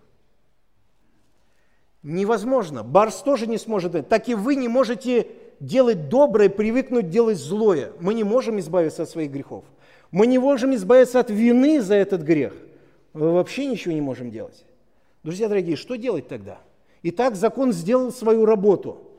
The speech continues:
Если человек говорит: «Господь, я Бог номер два», Бог говорит: «Хорошо, давай проверим». А как? Вот инструмент, закон. Человек пробует, ничего не получается.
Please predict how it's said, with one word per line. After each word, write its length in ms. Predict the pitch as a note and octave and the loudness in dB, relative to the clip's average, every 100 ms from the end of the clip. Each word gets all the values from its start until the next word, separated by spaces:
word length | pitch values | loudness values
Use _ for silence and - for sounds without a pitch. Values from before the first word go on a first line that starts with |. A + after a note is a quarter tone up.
| _ _ _ | _ _ _
Если 340 | E3+ C4+ C#4 B3+ | -2 -2 0 -4
человек 460 | B3+ B3+ A#3+ A#3 | 2 2 2 0
говорит: 320 | G#3 G#3+ F#3 | 0 0 2
«Господь, 480 | F3+ A3 - B3 - | 0 0 2 2 4
я 160 | G#3 A3 | 2 2
Бог 580 | F3 G3+ - - - - | 6 6 6 -6 -14 -4
номер 320 | F#3 F3 D#3+ | -2 0 -2
два», 300 | G3 C4 B3+ - - | 0 -2 -4 -16 -2
Бог 160 | F#3 A3 | 4 4
говорит: 180 | G#3 - | 4 0
«Хорошо, 280 | B3+ B3 C#4+ | -2 -2 0
давай 240 | B3 B3 | 0 2
проверим». 460 | A#3 G3+ E3 A2 - - _ _ _ - | 0 0 0 -4 -10 -20 _ _ _ -8
А 160 | G#3 | -2
как? 320 | G3+ G#3 G#3 | 2 2 0
Вот 200 | A#3+ D4 | -4 -2
инструмент, 520 | B3+ - A3+ G#3 D#3+ C#3 | -2 -4 -2 0 -2 0
закон. 420 | G3+ F#3+ B2+ E2+ - - _ _ _ _ _ _ _ | -2 0 -4 -6 -20 -20 _ _ _ _ _ _ _
Человек 280 | - A3+ G3+ | 2 4 4
пробует, 400 | A3 B3 B3 B3 | 6 6 6 -2
ничего 220 | G3+ G3+ | -4 -4
не 60 | G3 | -4
получается. 600 | G3 G3+ G#3 D3 - | -6 -4 -4 -4 -6